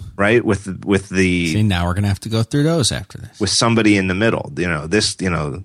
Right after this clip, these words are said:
Speaker 1: you got the British on one side, uh, the Russians on the other, and Spectre in the middle. Right? So nobody, you, you know, the, the protagonists of the movie don't really even understand what's going on.
Speaker 2: No, they
Speaker 1: Bond,
Speaker 2: don't. They don't.
Speaker 1: Bond thinks he's just dealing with this Russian woman.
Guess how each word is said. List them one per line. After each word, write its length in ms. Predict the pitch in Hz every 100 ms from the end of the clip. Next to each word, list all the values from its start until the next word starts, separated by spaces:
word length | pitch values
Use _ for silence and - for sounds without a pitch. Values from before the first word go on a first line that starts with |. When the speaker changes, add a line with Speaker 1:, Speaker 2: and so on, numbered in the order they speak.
| -
Speaker 1:
you 60 | -
got 140 | 87
the 60 | 85
British 300 | 101 98 101
on 120 | 90
one 160 | 92
side, 420 | 92 82 80 76 - _ _ _ _ _ _
uh, 340 | - 87 - - - -
the 80 | 95
Russians 340 | 90 92 101 92
on 120 | 87
the 140 | 85 85
other, 400 | 101 87 73 -
and 220 | 82 85
Spectre 420 | - - 107 95
in 120 | 57 60
the 80 |
middle. 240 | 87 110 - _ _ _ _ _ _ _ _ _ _ _
Right? 240 | 104 143 -
So 140 | 151
nobody, 500 | 151 185 240 196 147 -
you, 260 | 127 139 - 127
you 120 | 135
know, 180 | 113 95
the, 260 | 92 104 -
the 140 | 104
protagonists 680 | 101 123 - 156 185 127 120
of 60 | 95
the 60 |
movie 260 | 104 160 113
don't 240 | 90 113
really 240 | 95 101 92
even 220 | 90 90
understand 480 | 90 82 - 92 85
what's 120 | -
going 300 | - 80 80
on. 220 | 123 175
Speaker 2:
No, 60 | 120
they 80 | 90
Speaker 1:
Bond, 300 | 98 131 156
Speaker 2:
don't. 240 | 64 -
They 100 | 92
don't. 100 | 95
Speaker 1:
Bond 240 | 113 143 160
thinks 220 | 127 113
he's 240 | 120 98
just 160 | 95 95
dealing 320 | 101 95 87
with 260 | 73 92 -
this 220 | 82 -
Russian 400 | 76 90 - 78
woman. 260 | - -